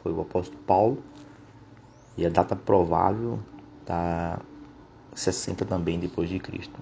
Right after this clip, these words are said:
A palavra-chave aqui é primazia. Primazia quer dizer o primeiro sobre todas as coisas. Cristo foi o primeiro que ressuscitou. Cristo é a primazia, o primogênito Filho de Deus. E através de Cristo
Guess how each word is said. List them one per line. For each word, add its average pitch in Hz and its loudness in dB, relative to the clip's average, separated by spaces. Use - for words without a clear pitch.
A - -4
palavra-chave 90 4
aqui 95 -4
é 98 -2
primazia. 87 -2
Primazia 92 2
quer 110 0
dizer 107 0
o 110 6
primeiro 90 2
sobre 87 -4
todas 82 0
as - -6
coisas. - -6
Cristo 90 -6
foi 101 4
o 101 4
primeiro 90 2
que 87 -6
ressuscitou. 90 -2
Cristo - -2
é 101 6
a 92 6
primazia, 87 -2
o - -4
primogênito 90 -2
Filho 85 -8
de 82 -8
Deus. 85 -4
E 87 -4
através 87 0
de 92 -4
Cristo 92 -6